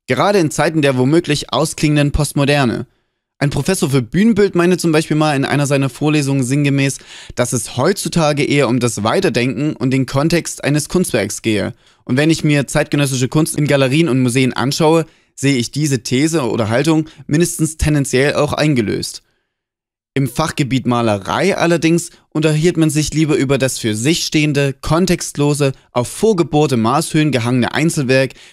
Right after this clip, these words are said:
welches da Kraft seines Auratischen vor sich hinstrahlt und vom Künstler in schier genialer Meisterleistung, mehreren Wochen harter Arbeit und langem Zaudern und Zetern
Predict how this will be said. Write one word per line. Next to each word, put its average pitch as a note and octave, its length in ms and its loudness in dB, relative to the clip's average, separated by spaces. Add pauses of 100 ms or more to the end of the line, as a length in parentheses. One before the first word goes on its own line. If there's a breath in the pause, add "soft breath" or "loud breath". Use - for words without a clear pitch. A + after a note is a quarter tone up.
welches A2+ 360 -4
da F#2+ 160 -4
Kraft - 480 -4
seines A#2 280 0
Auratischen B2 760 -2
vor B2 160 -2
sich A#2 140 -6
hinstrahlt G#2+ 580 -2
und A2+ 160 -4
vom B2+ 120 0
Künstler D3 440 0 (240 loud breath)
in D3+ 120 0
schier F3 300 0
genialer E3+ 800 2
Meisterleistung, D3 920 0 (220 loud breath)
mehreren C3+ 720 0
Wochen B2+ 320 -2
harter C#3+ 320 0
Arbeit D3 400 2
und A#2 260 -2
langem C#3 460 2
Zaudern C3+ 680 0
und F#2+ 180 -8
Zetern C3+ 640 0